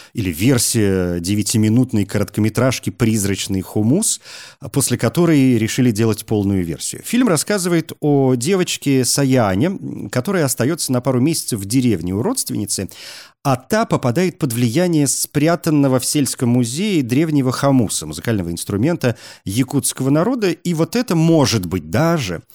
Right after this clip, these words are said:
лучший хоррор года, потому как сокращенная версия сериала «Эпидемия», фильм «Эпидемия» Ван Гозера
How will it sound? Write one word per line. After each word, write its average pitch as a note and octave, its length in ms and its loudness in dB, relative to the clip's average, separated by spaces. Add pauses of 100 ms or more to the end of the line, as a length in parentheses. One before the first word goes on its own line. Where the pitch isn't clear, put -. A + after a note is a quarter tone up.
(380)
лучший A2 760 0
хоррор F2 500 -2
года, A2+ 540 2
потому G2 260 -2
как - 340 -8 (100)
сокращенная A2+ 840 0
версия G2 540 0
сериала G2+ 480 -2
«Эпидемия», D3+ 600 0
фильм C#3+ 320 -2
«Эпидемия» C3 640 0
Ван B2+ 220 2
Гозера A#2 500 0